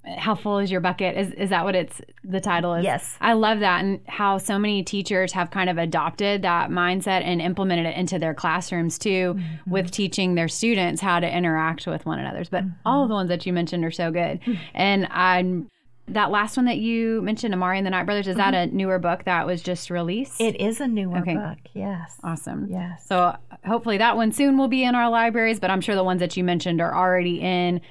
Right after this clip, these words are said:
Speaker 1: our elementary libraries and in the public libraries as well.
Speaker 2: Yes.
Speaker 1: So.
Speaker 2: And our libraries really encourage students to check out books before the summer and keep those books over the summer so they have something to read.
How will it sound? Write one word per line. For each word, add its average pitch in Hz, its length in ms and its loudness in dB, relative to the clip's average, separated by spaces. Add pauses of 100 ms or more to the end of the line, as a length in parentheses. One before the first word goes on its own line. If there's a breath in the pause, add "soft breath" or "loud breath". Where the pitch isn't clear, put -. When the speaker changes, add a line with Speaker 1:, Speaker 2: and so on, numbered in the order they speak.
(140 loud breath)
Speaker 1:
our - 140 0
elementary 220 400 2
libraries 185 680 0
and 170 160 0
in 165 80 2
the 160 40 0
public 160 300 -4
libraries 156 480 -4
as 156 100 -6
well. 156 400 -4
Speaker 2:
Yes. 175 540 -2 (360 loud breath)
Speaker 1:
So. 269 40 0
Speaker 2:
And 330 380 2
our 277 260 2
libraries 247 800 0 (140)
really 254 560 -2
encourage 220 640 -2
students 233 560 -4
to 240 260 -4
check 240 320 -4
out 302 220 0
books 233 300 -4
before 214 360 -2
the 175 100 -4
summer 233 460 -4 (240 loud breath)
and 262 160 -4
keep - 280 -8
those 285 200 0
books 254 400 -6
over 202 260 0
the 220 120 -2
summer 208 360 -2
so 254 200 -6
they 190 100 -2
have 196 220 -6
something 196 420 -4
to 190 140 -6
read. 202 360 -4